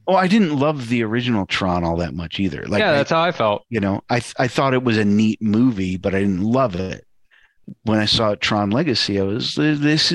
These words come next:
Speaker 1: this is interesting. When, what they're showing here is interesting." I, yeah, I could get behind doing, doing more in that universe because it is, uh,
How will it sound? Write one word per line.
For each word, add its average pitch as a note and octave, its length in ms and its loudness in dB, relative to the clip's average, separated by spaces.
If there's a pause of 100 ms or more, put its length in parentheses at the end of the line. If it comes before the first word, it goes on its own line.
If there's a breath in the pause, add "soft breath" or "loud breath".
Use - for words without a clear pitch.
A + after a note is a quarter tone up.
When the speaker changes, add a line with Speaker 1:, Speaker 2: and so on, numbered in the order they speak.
Speaker 1:
this D3+ 280 0
is E3+ 160 2
interesting. B2 840 -2
When, A2+ 360 0
what A#2 180 -2
they're C3+ 100 0
showing A#2 380 -2
here A#2 220 0
is G#2+ 100 -2
interesting." G2 680 0 (760 loud breath)
I, - 160 -4
yeah, A#2 400 0 (220)
I G#2+ 200 0
could A2+ 280 -2
get G#2 220 0
behind F#2 640 0 (400)
doing, G2+ 580 2 (100)
doing A2 400 2
more G#2+ 260 0
in G#2 140 0
that F#2+ 200 -2
universe F2 560 -2
because G#2+ 580 -4
it F2+ 140 -2
is, F2+ 640 -2 (1600)
uh, G2 240 -2